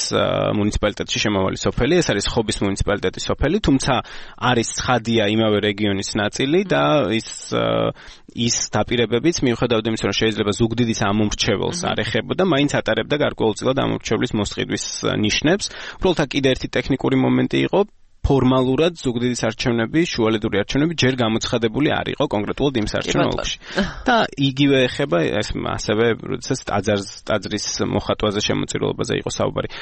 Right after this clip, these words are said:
Speaker 1: ე, ასეთი ინიციატივები ცხადია თავის,
Speaker 2: მმ.
Speaker 1: ანუ, ა, მასში საარჩევნო ელფერი ძალიან, ა, მკაფიოდ გამოსჭვივის,
Speaker 2: მმ.
Speaker 1: ასე ვთქვათ, და არ არის ძალიან რთული
Speaker 2: ხო,
Speaker 1: ამის
Speaker 2: გამოცნობა,
Speaker 1: დანახვა.
Speaker 2: მაგრამ სამართლებრივად ხო, ვერაფერს
Speaker 1: სამართლებრივად
Speaker 2: იცავ.
Speaker 1: ცოტა უფრო,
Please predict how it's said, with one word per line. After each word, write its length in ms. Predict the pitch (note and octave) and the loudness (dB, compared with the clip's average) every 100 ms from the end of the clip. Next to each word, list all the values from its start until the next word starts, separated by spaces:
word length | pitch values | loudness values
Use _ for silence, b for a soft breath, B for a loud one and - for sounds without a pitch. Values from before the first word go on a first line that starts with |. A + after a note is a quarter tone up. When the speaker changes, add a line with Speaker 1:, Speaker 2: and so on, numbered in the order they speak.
| B B B - - - | B B B -14 -14 -2
Speaker 1:
ე, 140 | C#3+ | 0
ასეთი 440 | C#3 - - D3 C#3 | 2 2 0 0 2
ინიციატივები 680 | B2+ B2 - B2 A#2+ B2+ D3 | 4 2 0 -2 0 -2 -2
ცხადია 540 | - A#2 G#2 A2 B2+ C3 C3 B2+ - - - - | -4 -4 -2 0 0 0 0 -2 -4 -6 -10 -10
თავის, 380 | - G2+ A2 - - | -4 -2 -2 -6 -8
Speaker 2:
მმ. 180 | - - | -6 -4
Speaker 1:
ანუ, 180 | - G2 - - | -2 -4 -4 -6
ა, 340 | - - F#2 | -4 -4 -2
მასში 340 | A2+ A#2 - B2+ | 0 0 0 0
საარჩევნო 720 | B2 A2 A2 - G#2+ G2+ G2+ F#2+ G2 - - - - - - | 0 -2 -2 -2 0 0 0 0 -2 -6 -12 -12 -10 -10 -4
ელფერი 480 | G#2+ A2 B2+ A#2 B2+ | -2 0 0 0 0
ძალიან, 420 | A2+ G2+ G#2+ A2+ A2+ B B B B B | 0 0 0 0 -2 B B B B B
ა, 180 | - - - - - | -10 -6 -4 -6 -8
მკაფიოდ 760 | - - A2+ - - A#2+ A#2 A2+ A2 - - B3 C#3 - - | -8 -6 -2 0 2 4 2 0 -10 -12 -20 -20 -20 -20 -8
გამოსჭვივის, 720 | G#2 G2 F#2+ - F2 F2+ F#3 | -2 0 0 -2 -4 -4 -2
Speaker 2:
მმ. 80 | G2 | -2
Speaker 1:
ასე 120 | - | -2
ვთქვათ, 260 | - - - | -4 -4 -2
და 80 | |
არ 140 | - G2 | -2 -2
არის 160 | G2 F#2 | -2 -2
ძალიან 260 | F#2 G2 | -2 -4
რთული 420 | - - G2 G2 G#2 - - - - B B B | -4 -4 -2 -2 -2 -4 -8 -20 -20 B B B
Speaker 2:
ხო, 200 | B - | B 0
Speaker 1:
ამის 100 | G3 | 2
Speaker 2:
გამოცნობა, 500 | F3 F#3+ G3 G3 A3+ | 2 0 0 0 0
Speaker 1:
დანახვა. 100 | C#4+ G3+ | 0 0
Speaker 2:
მაგრამ 220 | G#3+ C4 | 0 -2
სამართლებრივად 720 | A#3+ F#3+ F3+ G3 E3+ F3+ G#3+ | -2 -2 -2 -2 -2 0 0
ხო, 160 | - C#3 | 0 0
ვერაფერს 300 | A2+ A#2+ C3 | 2 2 2
Speaker 1:
სამართლებრივად 400 | D3+ D3+ E3 F#3 | 2 2 2 2
Speaker 2:
იცავ. 80 | D#3+ | 2
Speaker 1:
ცოტა 140 | C3 | 0
უფრო, 180 | C3 E3+ | 2 2